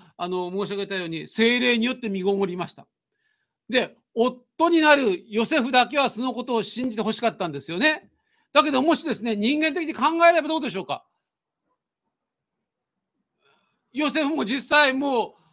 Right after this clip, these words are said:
あの、別れようとしますよね。マタイ福音書を読めばですね。しかし神様は夢の中でヨセフに語りかけて、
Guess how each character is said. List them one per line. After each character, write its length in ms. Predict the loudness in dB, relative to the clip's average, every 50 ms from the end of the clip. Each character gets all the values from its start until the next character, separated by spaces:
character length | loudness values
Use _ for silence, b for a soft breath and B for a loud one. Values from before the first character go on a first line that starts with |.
| _ _
あ 160 | -4 -4 -2
の、 560 | -2 -4 -2 2 4 4 4 2 0 -6 -14 -6
別 280 | -2 0 0 2 2 2
れ 60 | 2
よ 60 | 2
う 20 | -2
と 80 | -4
し 100 | -4 0
ま 140 | 2 2 2
す 100 | 2 -2
よ 80 | -2 0
ね。 340 | 2 2 2 0 -2 -8 -14 _ -20 -20 _ _ -20 _ -10
マ 160 | -4 -4 -2 -2
タ 100 | -2 -2
イ 60 | -4
福 140 | -4 -8 -8
音 60 | -6
書 100 | -6 -6
を 20 |
読 60 | -6
め 60 | -4 -6
ば 100 | -6 -8
で 80 | -8
す 100 | -12 -8
ね。 260 | -6 -4 -4 -4 -6 _ _ _ _ _ _ _ _ _ _ _ _ _ _ _ _ _ _ _ _ _ _ _ _ _ _ _ _ _ _ _ _ _ _
し 100 | -14 2
か 140 | 4 4 4
し 140 | 4 2 -2
神 260 | -2 0 0 0 0
様 240 | -2 -2 -2 -2 0
は 360 | 2 4 4 4 2 0 b b b b -8
夢 240 | -4 -2 -2 0 0
の 120 | 0 0
中 300 | 0 -2 -2 -2 -2 -2
で 140 | -2 -2 -2
ヨ 120 | -2 -2
セ 120 | -2 -2 -4
フ 80 | -4
に 100 | -4 -6
語 100 | -6 -6 -6 -4 -4
り 100 | -4 -4
か 140 | -4 -4
け 100 | -4 -6
て、 320 | -6 -4 -4 -4 -4 b